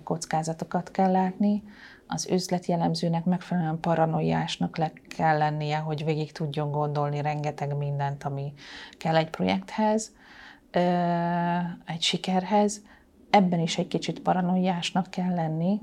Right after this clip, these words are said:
tehát oly módon kell tudnunk használni, jól használni, ö, hogy az, ö, a szervezetnek a, az érdekeit ne sértse. A másik része, hogy, ö, gondolj bele,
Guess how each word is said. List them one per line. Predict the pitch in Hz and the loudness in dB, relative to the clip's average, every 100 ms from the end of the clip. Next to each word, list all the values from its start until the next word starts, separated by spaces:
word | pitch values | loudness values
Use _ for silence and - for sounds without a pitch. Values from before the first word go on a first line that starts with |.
| - | -4
tehát | 180 175 - - | -4 -4 -4 4
oly | 196 | 6
módon | 180 202 165 165 165 | 6 4 4 0 0
kell | 170 170 175 - | 0 2 0 0
tudnunk | 185 165 160 151 | -2 0 -2 -4
használni, | - 151 151 - 165 156 - 82 175 - | -2 0 0 -2 -2 0 0 0 0 0
jól | - 147 | 0 2
használni, | - 180 175 - 190 185 190 214 214 - - - - - - | 2 0 -2 -2 0 2 2 2 -2 -16 -20 -18 -18 -18 -6
ö, | - 180 180 180 170 175 | 0 2 4 4 2 0
hogy | - 180 180 | 0 0 2
az, | 165 160 165 165 | 2 0 0 0
ö, | 160 156 156 160 | 0 0 -2 -2
a | 160 | -4
szervezetnek | - 160 151 147 160 - 156 - | -2 0 0 -2 -4 -4 -6 0
a, | 151 156 - 156 | 2 4 2 0
az | - 160 - | -4 -6 -4
érdekeit | 151 143 139 143 135 135 | -4 -4 -8 -4 -6 -6
ne | 139 139 | -6 -6
sértse. | - 123 147 - - - - _ - - - - - - - | -4 -6 -6 -4 -4 -4 -10 _ -20 -20 -20 -20 -20 -20 0
A | 180 | 6
másik | 208 392 - 254 - | 8 8 6 6 8
része, | 220 220 220 196 175 190 196 - | 10 8 6 2 4 2 0 -6
hogy, | - 208 190 175 175 170 | 0 4 6 8 6 6
ö, | 180 175 170 180 - _ - - - | 4 6 4 0 -2 _ -16 -8 -4
gondolj | 190 262 339 208 | 4 6 8 8
bele, | 170 170 165 170 202 | 8 6 8 8 6